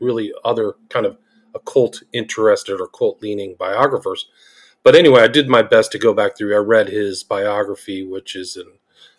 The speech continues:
uh, what he called an auto hagiography or, or a biography of the saints. He was kind of making, it was called Confessions. He was making a joke. But, uh,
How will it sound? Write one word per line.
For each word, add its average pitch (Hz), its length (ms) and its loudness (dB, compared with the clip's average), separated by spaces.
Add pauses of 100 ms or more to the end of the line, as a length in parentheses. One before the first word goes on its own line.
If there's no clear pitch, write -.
(120)
uh, 87 180 -14
what 98 200 -10
he 92 80 -14
called 90 300 -4
an 82 100 -16 (160)
auto 95 580 -6 (640)
hagiography 98 880 -2
or, 95 120 -8
or 90 340 -12
a 85 60 -14
biography 98 720 -8
of 95 60 -20
the 87 80 -14
saints. 92 400 -10
He 95 60 -16
was - 80 -18
kind 92 180 -12
of 90 60 -14
making, 92 340 -14 (240)
it - 40 -6
was 120 100 -4
called 139 240 6
Confessions. 101 600 -4 (220)
He 147 80 0
was 123 80 0
making 113 320 0
a 90 40 -16
joke. 95 320 -6 (460)
But, 120 260 2
uh, 107 280 2